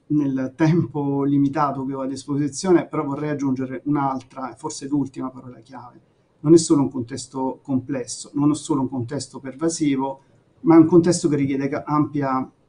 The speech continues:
e una profonda consapevolezza. Su questo potremmo rimanere molto tempo,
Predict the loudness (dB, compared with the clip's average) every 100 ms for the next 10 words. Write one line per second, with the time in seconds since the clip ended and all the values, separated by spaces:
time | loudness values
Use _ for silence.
0 | _ 4 4 6 2 8 8 8 2 -4
1 | -6 -8 -8 -8 -10 -14 -14 -14 -16 _
2 | _ -8 0 0 0 -2 2 2 2 0
3 | 0 2 2 2 0 -6 -4 -6 -14 -2
4 | 0 0